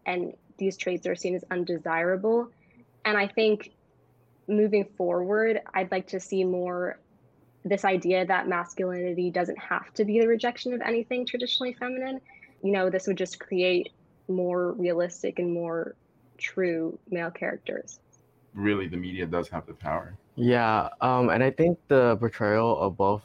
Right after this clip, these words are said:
Speaker 3: uh, positive and negative masculinity is super important, like Gael and Shania said. I know that in Euphoria, uh, they depicted Nate Jacobs' very toxic and negative masculinity, and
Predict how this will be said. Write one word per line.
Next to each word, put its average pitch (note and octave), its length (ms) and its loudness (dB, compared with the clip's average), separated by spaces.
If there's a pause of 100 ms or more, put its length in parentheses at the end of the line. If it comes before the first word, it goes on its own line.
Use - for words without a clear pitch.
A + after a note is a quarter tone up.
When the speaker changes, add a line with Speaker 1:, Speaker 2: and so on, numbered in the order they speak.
(120)
Speaker 3:
uh, F#2+ 320 0
positive G2 680 -2
and F2+ 200 -2
negative A2 640 0
masculinity C3 580 -2
is G#2+ 120 -2
super G2 220 -6
important, F2+ 500 -6
like F#2 300 -4 (380)
Gael G2 520 2
and F#2 340 0
Shania F#2+ 460 0
said. G2 360 -4 (420)
I A#2 220 2
know B2 280 4
that D3 420 2 (580)
in A#2+ 240 0
Euphoria, G#2+ 840 2 (100)
uh, F#2+ 220 0
they G2+ 200 0
depicted G#2 760 -2
Nate F#2+ 220 -4
Jacobs' G2 600 -6
very F#2+ 300 0
toxic F#2+ 680 -8
and F#2 240 -4
negative F#2 540 0
masculinity, G2+ 840 -4 (340)
and A2 440 0